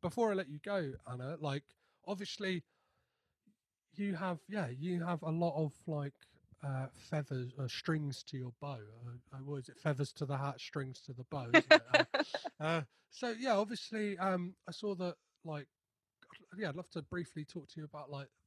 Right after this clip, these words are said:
Speaker 1: the, the Underwire, uh, festival you do, and, like, what, like, what does, um, what,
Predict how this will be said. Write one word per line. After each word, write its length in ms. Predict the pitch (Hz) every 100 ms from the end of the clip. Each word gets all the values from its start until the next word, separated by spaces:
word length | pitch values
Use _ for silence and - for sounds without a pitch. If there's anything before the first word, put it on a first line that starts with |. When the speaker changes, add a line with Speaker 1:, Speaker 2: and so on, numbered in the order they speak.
| _
Speaker 1:
the, 260 | 147 135 135 -
the 80 | 147 -
Underwire, 720 | 160 160 147 139 143 135 131 131 -
uh, 160 | 135 127 -
festival 340 | 151 - 135
you 120 | 123 120
do, 140 | 127 120 127 -
and, 200 | 131 127
like, 160 | 139 135 _ _ _ 139
what, 180 | 170 -
like, 240 | 170 165 - - 147
what 180 | 170
does, 180 | - 180 - - _ _ -
um, 280 | 147 147 143 - -
what, 200 | 190 202